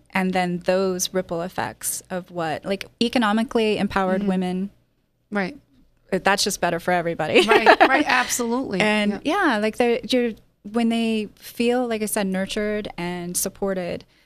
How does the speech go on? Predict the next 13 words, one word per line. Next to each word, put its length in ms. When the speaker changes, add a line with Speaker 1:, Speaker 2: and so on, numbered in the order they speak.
Speaker 1:
then 180
they're 200
going 400
to 580
lift 300
up 180
Speaker 2:
Yep. 140
Speaker 1:
everybody 300
around 260
them. 240
Speaker 2:
Yes. 500
Um, 340
I, 80